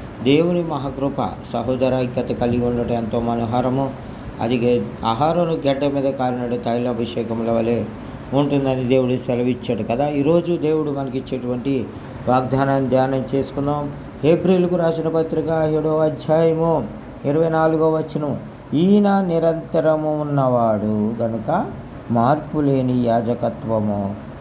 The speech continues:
కలిగిన వాడాయను." ఆమేన్. హల్లెలూయా. ఈయన నిరంతరం ఉన్నవాడు గనుక మార్పు లేని యాజకత్వము కలిగి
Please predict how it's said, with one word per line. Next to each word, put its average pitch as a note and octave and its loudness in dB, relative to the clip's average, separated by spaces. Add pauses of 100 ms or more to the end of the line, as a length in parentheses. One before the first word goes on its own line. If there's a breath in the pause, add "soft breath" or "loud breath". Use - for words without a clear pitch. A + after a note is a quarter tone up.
(120)
కలిగిన B2 2
వాడాయను." G2 0
ఆమేన్. A#2 -4
హల్లెలూయా. B2 0 (380 loud breath)
ఈయన E3 4
నిరంతరం D3 -2
ఉన్నవాడు A#2 0 (400)
గనుక E3 0 (400 loud breath)
మార్పు C3+ -2
లేని B2 2
యాజకత్వము A#2 -2 (500)
కలిగి C3+ 2